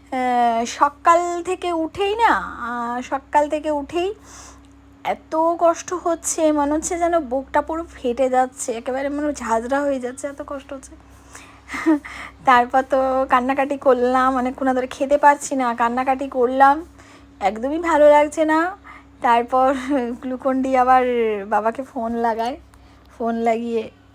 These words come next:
বাবাকে আবার বলছে, আমি বলছি, "তুমি ফোন করো না, ফোন করো না, ফোন করো না, বেকার টেনশন করবে, ফোন করো না।"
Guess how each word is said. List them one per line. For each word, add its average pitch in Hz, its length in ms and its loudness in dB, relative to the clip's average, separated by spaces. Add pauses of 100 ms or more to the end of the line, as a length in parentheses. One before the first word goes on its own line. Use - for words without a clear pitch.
(180)
বাবাকে 240 580 -2
আবার 233 180 -2
বলছে, 226 260 -4
আমি 226 100 -6
বলছি, 247 200 -8
"তুমি 269 180 -8
ফোন 233 300 -6
করো 247 240 2
না, 262 180 0
ফোন 247 280 -4
করো 247 180 2
না, 233 180 -4
ফোন 262 300 0
করো 240 180 2
না, 202 160 -8
বেকার 226 360 -2
টেনশন 269 420 -4
করবে, 277 280 0
ফোন 311 320 -4
করো 240 240 -2
না।" 156 180 -6